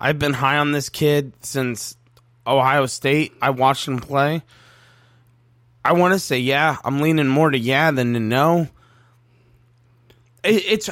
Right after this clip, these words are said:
it's, it's hard because there's still not an offensive line. It's hard in that regard because the receivers are still not there. I mean, yeah, we got Claypool, but,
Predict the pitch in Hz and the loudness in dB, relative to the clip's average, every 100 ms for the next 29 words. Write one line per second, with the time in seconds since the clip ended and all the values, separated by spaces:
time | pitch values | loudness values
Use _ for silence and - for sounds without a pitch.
0 | - 220 - 208 214 - 214 233 247 240 | 0 0 0 -2 -2 0 4 4 4 2
1 | 190 202 - 196 196 170 170 - - 190 | -2 -4 0 2 2 0 -4 -2 2 2
2 | 180 160 151 156 143 147 139 131 120 107 | 4 2 2 2 0 0 -4 -6 -4 -4
3 | 76 62 - _ - - _ _ 180 175 | -4 -10 -20 _ -20 -20 _ _ -6 -6
4 | 131 180 196 202 202 180 - _ - _ | -2 2 4 4 2 -2 -10 _ -20 _
5 | _ - 170 165 165 160 165 156 143 143 | _ -6 -2 0 0 0 0 2 2 4
6 | 143 131 127 147 143 151 143 139 131 117 | 4 0 -6 -8 -4 -2 -2 -4 -6 -4
7 | 160 135 113 90 90 - 92 87 64 - | -4 -4 -4 -6 -10 -8 -8 -8 -12 -16
8 | - - - _ _ _ _ _ _ - | -20 -18 -18 _ _ _ _ _ _ -6
9 | 180 202 208 202 196 185 170 143 - 214 | 0 2 4 2 2 2 0 0 0 0
10 | 196 - 143 143 - | 0 -2 0 -2 -4